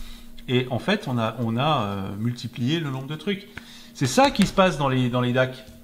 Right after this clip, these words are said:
On n'a pas de dac où ça rentre, et puis pouf, ça ressort comme ça. Or, il y en a peut-être, mais j'en connais pas, hein. Euh,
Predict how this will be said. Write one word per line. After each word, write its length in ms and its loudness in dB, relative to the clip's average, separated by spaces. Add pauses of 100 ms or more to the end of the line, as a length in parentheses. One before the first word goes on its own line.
(600)
On 120 6
n'a 100 8
pas 540 2
de 80 6
dac 320 4
où 80 2
ça 160 4
rentre, 240 4
et 40 6
puis 120 -4
pouf, 200 4
ça 120 2
ressort 260 0
comme 160 0
ça. 460 0
Or, 280 -6
il 80 -2
y 40 4
en 40 6
a 80 6
peut-être, 380 2
mais 180 4
j'en 140 0
connais 220 0
pas, 160 4
hein. 260 4
Euh, 220 0